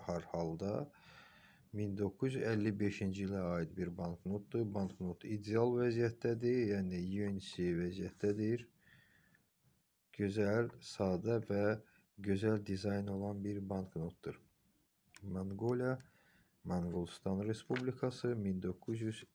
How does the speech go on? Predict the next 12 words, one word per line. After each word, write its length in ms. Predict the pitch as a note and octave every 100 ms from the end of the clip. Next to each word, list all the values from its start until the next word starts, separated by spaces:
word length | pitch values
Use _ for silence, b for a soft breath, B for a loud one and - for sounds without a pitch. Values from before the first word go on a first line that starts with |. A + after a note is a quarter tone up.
| F2+
əlli 320 | F2+ E2+ E2+ F#2 F#2+
beşinci 480 | F#2 - F2 E2 F#2 - -
il. 100 | D2 - _ _ _ _ _ _ _ _ _ _ _ _ _ b b b b b b b _ _ _ _ _ _ _ _ G2 G2+
Oxuya 320 | - G2 F2+ G2
bilmirəm, 480 | A2 A#2 A#2+ A#2+ A#2
təəssüf 400 | A#2+ A2+ - A#2 -
ki, 160 | - A2+
bunu 260 | A2 G#2+ A2 G#2 G#2+
oxusam 480 | - - G#2 G2
belə, 240 | F#2+ F#2+ G2+ G2
yəni 340 | F#2+ F#2+ G2+ G#2 - _ B B B -
anlaşılmazdır, 960 | F2 F2 F2 - E2+ F2 F#2 G2 G2+